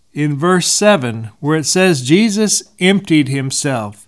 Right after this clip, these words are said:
We know that he was present from eternity past, being the second person of the Trinity, and he was an agent of God's creation. He was all part of everything that was going on in the Old Testament.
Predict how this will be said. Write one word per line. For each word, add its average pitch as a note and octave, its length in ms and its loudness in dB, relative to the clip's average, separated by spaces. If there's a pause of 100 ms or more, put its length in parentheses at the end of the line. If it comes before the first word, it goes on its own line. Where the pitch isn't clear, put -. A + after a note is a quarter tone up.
(600)
We E3 180 6
know G#3 320 6
that E3 200 2
he G3+ 180 2
was G#3 200 2
present G3 640 -2
from E3+ 600 2
eternity G3+ 680 -2
past, D#3 680 0 (380)
being D#3+ 240 6
the D3 80 2
second G3 460 2
person E3+ 460 2
of C3+ 120 -2
the C3 80 -2
Trinity, B2 720 0 (540)
and B2+ 160 -2
he F3 140 6
was D#3+ 180 6
an C#3 80 -2
agent F3+ 480 4
of D#3+ 140 -2
God's F3+ 360 6
creation. F3+ 560 0
He D#3 140 0
was C#3+ 200 0 (120)
all G3+ 560 6
part F#3+ 400 -2
of D3+ 120 -6
everything F#3+ 600 -2
that D#3+ 100 -2
was C#3+ 160 -4
going F3 360 2
on E3+ 200 2
in E3 60 0
the D3+ 120 0
Old D#3+ 260 -2
Testament. F3 600 -4